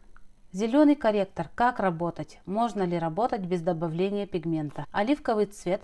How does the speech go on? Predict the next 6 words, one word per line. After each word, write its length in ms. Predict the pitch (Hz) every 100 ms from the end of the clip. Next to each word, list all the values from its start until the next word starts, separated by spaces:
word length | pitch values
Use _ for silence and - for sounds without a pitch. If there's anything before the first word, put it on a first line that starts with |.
| -
предназначен 760 | 196 202 208 202 226 247 202
для 220 | 180 185 233
нейтрализации 1000 | 214 196 175 175 165 160 156 - 196 196
легких 580 | 180 196 208 - 170 -
красных 460 | 190 190 180 165
оттенков 540 | 175 - 165 160 196